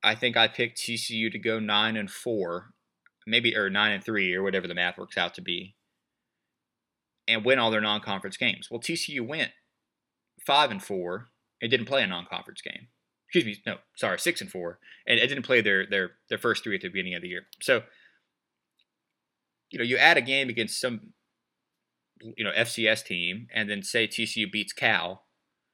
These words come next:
okay, or, and S M U, well, okay, you're looking at about eight and four, right? I mean, you're, we're, we're kind of in line with what we thought this team was going to be heading into the year.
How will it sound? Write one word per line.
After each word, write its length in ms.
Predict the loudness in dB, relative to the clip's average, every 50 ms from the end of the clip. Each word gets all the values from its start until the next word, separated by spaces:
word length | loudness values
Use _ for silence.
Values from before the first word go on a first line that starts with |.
| _ _ _ _ _ _ _ _ _
okay, 320 | -10 -4 0 2 2 2 2
or, 140 | 2 0
and 220 | 0 0 2 2 2
S 160 | 2 0 -2
M 120 | -4 -4
U, 220 | -4 -4 -4 -4 -2
well, 140 | -2 -2 -2
okay, 180 | -2 -4 -4
you're 180 | -2 -2 -2 -4
looking 220 | -4 -6 -6 -8
at 100 | -6 -6
about 220 | -4 -4 -2 0 0
eight 160 | -2 -2 -4
and 80 | -10
four, 320 | -14 -14 -12 -12 -12 -14 -14 _ -4
right? 220 | 0 0 2 2
I 60 | 2
mean, 200 | 0 -2 -2 -4 -6
you're, 160 | -8 -10 -10 -12 -12 _
we're, 120 | -14 -12 -10
we're 60 | -12
kind 240 | -2 0 0 0 2
of 80 | 2 0
in 160 | 0 0 0
line 300 | -2 -2 0 0 -2 -2
with 120 | -4 -2
what 140 | -4 -4 -4
we 80 | -6 -4
thought 300 | 0 0 0 0 0 -4
this 120 | -10 -8
team 220 | -6 -6 -4 -4
was 120 | -4 -6 -6
going 260 | -6 -6 -4 -4 -4
to 60 | -4
be 480 | -4 -4 -4 -4 -4 -6 -8 -10 -16 -20 _ _ _ _ _ _ _ _ _ _ _ _ _ _ _ _ -8
heading 240 | -2 0 0 2
into 260 | 2 0 0 -2 -6 -8
the 80 | -10 -12 -16
year. 180 | -18 -18 -18